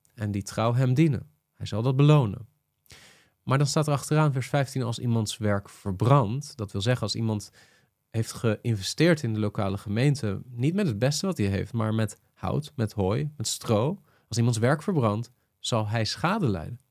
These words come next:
Op welke manier zal die schade lijden? Er staat niet dat de persoon zelf in het vuur zal lijden, dat staat er niet. Er staat,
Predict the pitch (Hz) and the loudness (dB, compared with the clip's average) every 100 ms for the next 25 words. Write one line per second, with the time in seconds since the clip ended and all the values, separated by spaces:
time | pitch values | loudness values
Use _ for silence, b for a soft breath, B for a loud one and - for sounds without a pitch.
0 | _ _ _ - 113 190 226 214 196 165 | _ _ _ -14 0 2 4 4 4 2
1 | 131 120 131 113 90 87 101 - B B | -2 -4 -6 -6 -6 -8 -8 -12 B B
2 | 143 196 190 220 226 B B B 147 160 | 0 4 4 4 0 B B B 2 2
3 | 147 151 151 139 117 98 135 208 139 95 | 0 -4 0 0 0 0 2 2 0 -2
4 | - _ _ _ _ _ 165 156 147 - | -12 _ _ _ _ _ 4 4 4 2
5 | 180 113 104 - 117 113 151 208 113 92 | 4 4 2 0 0 2 2 2 2 0
6 | 104 147 - 151 - 165 151 95 90 170 | -4 -6 -8 -6 -2 -2 -2 -6 -6 -8
7 | - _ _ _ _ _ - 120 - 113 | -14 _ _ _ _ _ -4 -4 0 0
8 | 127 151 | 0 -2